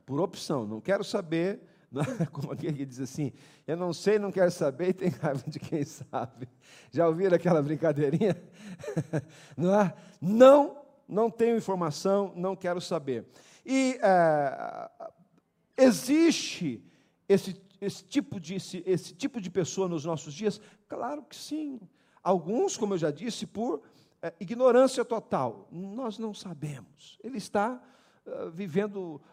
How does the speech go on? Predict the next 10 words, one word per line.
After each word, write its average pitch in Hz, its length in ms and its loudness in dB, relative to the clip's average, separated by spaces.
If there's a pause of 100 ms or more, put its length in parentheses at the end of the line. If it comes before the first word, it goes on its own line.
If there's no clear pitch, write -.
(100)
noutro, 196 600 0
noutro 208 360 -2
mundo, 202 400 -6
noutro 208 380 -2
quadro, 190 500 -2
noutra 175 260 -4
situação. 131 640 -10
Mas 320 300 0
existe 269 600 -6 (280)
também 214 480 0